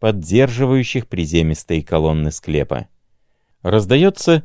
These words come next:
тихий хор голосов, печальный и заглушенный. Откуда доносится он? То погребальное пение. Оно затихает,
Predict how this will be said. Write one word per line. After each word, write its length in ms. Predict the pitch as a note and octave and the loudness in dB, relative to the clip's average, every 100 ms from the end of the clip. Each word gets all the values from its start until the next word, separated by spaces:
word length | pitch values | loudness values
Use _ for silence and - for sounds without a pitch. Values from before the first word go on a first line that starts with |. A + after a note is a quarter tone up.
| - | -4
тихий 440 | - F3+ - F3+ | -4 -4 -2 -2
хор 340 | - G3 G#3 G#2+ | 0 4 4 4
голосов, 720 | A2 A#2 - D2+ - - _ _ _ _ - | 4 4 2 -4 -6 -10 _ _ _ _ -8
печальный 720 | E2+ - F2+ A2 B2 A#2+ - - | -6 0 4 4 4 -2 -4 -6
и 80 | |
заглушенный. 880 | F2+ F#2 F2 F2 - D2+ C2+ B1+ - _ _ _ _ _ - | -2 -2 0 -2 0 -2 -2 -8 -12 _ _ _ _ _ -6
Откуда 640 | E2 - D#3 C#3 D#2 A1 | -6 -2 0 2 2 0
доносится 920 | D2 D#2+ D#2+ D#2 - - - - C#2+ - | 2 2 2 0 -4 -12 -10 -6 -6 -4
он? 300 | D#2+ C#2 B1+ _ _ _ _ _ _ - | -4 -4 -8 _ _ _ _ _ _ -2
То 240 | F2 A2+ | 2 4
погребальное 880 | - E2 D#2 D#2 D#2 D#2+ D#2+ E2 D#2+ | 2 -2 0 2 4 4 2 0 0
пение. 640 | - F2 E2 C#2 C2+ C#2 _ _ _ _ _ _ | 0 0 0 -2 -6 -10 _ _ _ _ _ _
Оно 300 | F2 G2 A2 | -2 2 2
затихает, 880 | F2 F2+ A2 - E2+ E2+ D#2 C#2+ | 2 -2 -4 -2 2 4 4 0